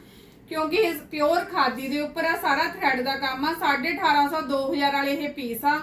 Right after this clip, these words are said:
but ਸਿੰਗਲ ਪੀਸ ਕਰਕੇ ਅਸੀਂ ਇਹਨੂੰ ਵਿੱਚ ਹੀ ਲੈਸ ਦੇ ਵਿੱਚ ਲਾ ਰਹੇ ਹਾਂ। ਸੋ ਜਿਹੜੀ ਭੈਣ ਨੂੰ ਵੀ ਇਹ ਚਾਹੀਦਾ ਹੋਇਆ ਫਟਾਫਟ ਸਕਰੀਨਸ਼ਾਟ ਲੈ ਲਿਓ। ਇਹ ਆਊਗਾ ਜੀ ਫਰੰਟ ਗਲਾ। ਫਰੰਟ ਗਲਾ ਬਹੁਤ ਜ਼ਿਆਦਾ, ਜਾਣੀ ਕਿ ਇਹ ਟ੍ਰੈਂਡਿੰਗ ਦੇ ਵਿੱਚ ਰਿਹਾ ਡਿਜ਼ਾਈਨ।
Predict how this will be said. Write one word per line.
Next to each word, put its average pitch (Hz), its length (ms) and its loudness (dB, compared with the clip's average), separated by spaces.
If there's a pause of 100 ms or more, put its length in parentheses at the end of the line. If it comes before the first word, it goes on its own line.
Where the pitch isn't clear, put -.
(400)
but 320 220 0
ਸਿੰਗਲ 330 360 0
ਪੀਸ 320 200 -4
ਕਰਕੇ 302 420 0
ਅਸੀਂ 311 220 -4
ਇਹਨੂੰ 311 200 0
ਵਿੱਚ 285 220 -6
ਹੀ 302 80 -4
ਲੈਸ 277 260 -2
ਦੇ 285 160 -4
ਵਿੱਚ 277 180 -6
ਲਾ 254 240 0
ਰਹੇ 254 200 0
ਹਾਂ। 311 140 0 (360)
ਸੋ 311 120 -4
ਜਿਹੜੀ 294 360 0
ਭੈਣ 349 300 2
ਨੂੰ 320 140 -2
ਵੀ 311 140 -2
ਇਹ 311 200 -4
ਚਾਹੀਦਾ 285 420 -2
ਹੋਇਆ 320 220 0
ਫਟਾਫਟ 330 580 -4
ਸਕਰੀਨਸ਼ਾਟ 302 560 -2
ਲੈ 262 200 0
ਲਿਓ। 262 320 0 (300)
ਇਹ 330 180 -2
ਆਊਗਾ 320 280 2
ਜੀ 339 140 -2
ਫਰੰਟ 254 400 -4
ਗਲਾ। 240 260 -4
ਫਰੰਟ 285 440 -4
ਗਲਾ 311 260 -2
ਬਹੁਤ 294 420 0
ਜ਼ਿਆਦਾ, 294 320 0
ਜਾਣੀ 294 180 -2
ਕਿ 302 120 -6
ਇਹ 302 300 -2
ਟ੍ਰੈਂਡਿੰਗ 294 420 -2
ਦੇ 320 80 -4
ਵਿੱਚ 320 200 -8
ਰਿਹਾ 269 240 0
ਡਿਜ਼ਾਈਨ। 285 500 2